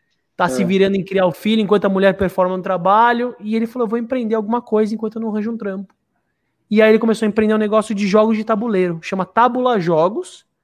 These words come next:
Speaker 1: Qual que é a
Speaker 2: Aham.
Speaker 1: lógica dele? Pegar jogos da história humana, do século ou até milênios antigos, ou seja, coisas que tão se extinguindo. Jogos
Speaker 2: Genial.
Speaker 1: indígenas, jogos medievais, cara.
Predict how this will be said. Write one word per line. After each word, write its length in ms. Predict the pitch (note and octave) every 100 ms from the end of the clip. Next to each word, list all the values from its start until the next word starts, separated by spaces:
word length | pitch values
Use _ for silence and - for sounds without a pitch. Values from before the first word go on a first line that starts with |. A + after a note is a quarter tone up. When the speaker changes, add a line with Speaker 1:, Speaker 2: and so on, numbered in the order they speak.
| _ _
Speaker 1:
Qual 160 | - A3+
que 80 | C4+
é 20 |
a 40 |
Speaker 2:
Aham. 80 | A#3
Speaker 1:
lógica 220 | A3+ A3+
dele? 220 | F#3+ F#3+ F3+
Pegar 320 | G3+ G3 G#3
jogos 680 | F3 G#3+ A#3 A3 G#3 - - _ _ _
da 140 | F#3+
história 400 | A3 A3+ A3+ A3+ B3
humana, 520 | G#3+ G#3+ G3+ E3 E3+ _ _
do 120 | F3+
século 680 | - G3+ A#3 A#3+ C4+ C#4 G#3+
ou 260 | - G#3 C#4
até 360 | C4+ - A3
milênios 520 | C4 C4 A3+ B3 A3 G#3 -
antigos, 640 | A#3 A3+ A3+ B3 G#3 F3+
ou 60 | E3+
seja, 180 | F3+ G3
coisas 240 | A3+ A3+
que 120 | -
tão 180 | - A#3
se 260 | A3+ B3 A#3
extinguindo. 800 | A3+ - B3 A#3+ B3 A#3 E3+ D#3 _ _ _
Jogos 300 | E3 G#3+ G#3 -
Speaker 2:
Genial. 260 | - G3+
Speaker 1:
indígenas, 800 | A3 - G#3 A3 G#3+ G#3 - - _ _ _ _
jogos 460 | D#3+ G#3+ A3+ G#3+
medievais, 960 | G#3 A3+ A3+ G#3 D#3+ F3+ G#3+ G3+ F3 -
cara. 320 | - D#3 C#3+